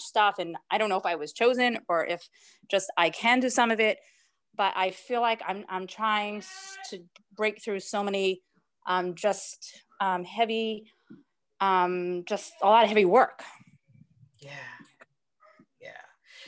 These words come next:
Speaker 2: That's one of the things that I love about this work with the ancestors is that, you know, I talk about these karmic stories and they're heavy. You know, when you hear the word abandonment or betrayal and, you know, all of that is very, very heavy.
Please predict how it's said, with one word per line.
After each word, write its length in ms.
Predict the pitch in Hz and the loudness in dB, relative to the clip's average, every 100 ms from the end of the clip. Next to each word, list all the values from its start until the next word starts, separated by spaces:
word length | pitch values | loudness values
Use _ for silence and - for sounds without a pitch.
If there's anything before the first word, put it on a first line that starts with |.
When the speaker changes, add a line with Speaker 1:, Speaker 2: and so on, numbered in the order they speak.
| - - | -14 -2
Speaker 2:
That's 220 | 302 294 | -2 2
one 220 | 285 302 | 2 2
of 80 | 311 | 4
the 100 | 247 | 2
things 420 | 233 208 202 190 | 2 -4 -6 -4
that 400 | 185 175 165 165 | 2 2 2 -4
I 120 | 180 175 | -4 -4
love 420 | 170 175 180 175 | 0 2 2 2
about 280 | 165 160 156 | -2 -4 -6
this 240 | 160 - | -14 -12
work 320 | 156 156 151 | -6 -6 -6
with 140 | 156 151 | -14 -14
the 220 | 139 147 | -18 -14
ancestors 800 | 165 165 143 143 - 147 147 - 170 | -14 -12 -12 -12 -14 -16 -16 -16 -16
is 160 | 156 | -16
that, 360 | 156 165 156 151 _ _ _ _ | -6 -4 -4 -6 _ _ _ _
you 80 | 185 | -6
know, 140 | 185 | -6
I 120 | 170 175 | -4 -6
talk 360 | - 247 247 | -4 -2 -2
about 540 | 247 180 170 165 - - | 0 -2 -2 -4 -8 -12
these 560 | 170 165 165 - - _ | -14 -14 -16 -16 -16 _
karmic 320 | - 185 165 | -8 -6 -6
stories 640 | - - 220 196 160 156 156 | -10 -6 -2 0 -2 -6 -16
and 120 | 170 | -8
they're 100 | 165 | -8
heavy. 500 | 160 226 180 139 - 170 | -8 -10 -12 -12 -20 -14
You 120 | 180 | -10
know, 320 | 160 156 156 - | -10 -10 -12 -14
when 160 | 170 | -16
you 80 | 170 | -14
hear 160 | 202 202 | -10 -8
the 80 | |
word 280 | 165 147 143 | -8 -10 -12
abandonment 540 | 139 156 165 156 143 147 | -12 -10 -10 -12 -16 -18
or 80 | 131 | -20
betrayal 720 | 147 - 170 170 156 139 135 | -18 -12 -8 -6 -6 -8 -12
and, 100 | 139 - _ _ - | -16 -20 _ _ -10
you 60 | 196 | -8
know, 60 | |
all 140 | 196 214 | 0 0
of 120 | 196 | 0
that 160 | 170 | -4
is 120 | 165 151 | -6 -4
very, 280 | 170 180 165 | 2 2 2
very 200 | 151 151 | -8 -12
heavy. 560 | - 175 156 - - | -12 -14 -14 -20 -20